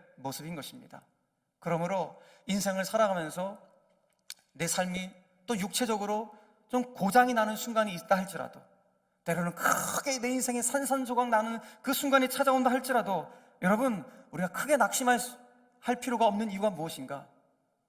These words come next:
하나님이 그 고통과 어려움을 아시고 반드시 꺾어주실 것을 믿기 때문에 그렇습니다.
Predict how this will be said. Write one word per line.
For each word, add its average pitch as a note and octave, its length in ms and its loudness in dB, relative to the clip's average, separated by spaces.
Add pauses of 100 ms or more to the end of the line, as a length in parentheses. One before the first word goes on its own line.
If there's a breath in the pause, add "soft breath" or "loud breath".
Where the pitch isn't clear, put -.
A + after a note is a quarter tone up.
(540)
하나님이 B2 380 -8
그 C#3 100 -12
고통과 C3+ 440 -8
어려움을 C#3+ 340 -6
아시고 F#3+ 500 -6 (300)
반드시 A#3+ 560 -2 (420 loud breath)
꺾어주실 E4 840 4
것을 A#3 380 -4 (300)
믿기 E3+ 200 -12
때문에 C#3+ 440 -8 (220)
그렇습니다. - 520 -18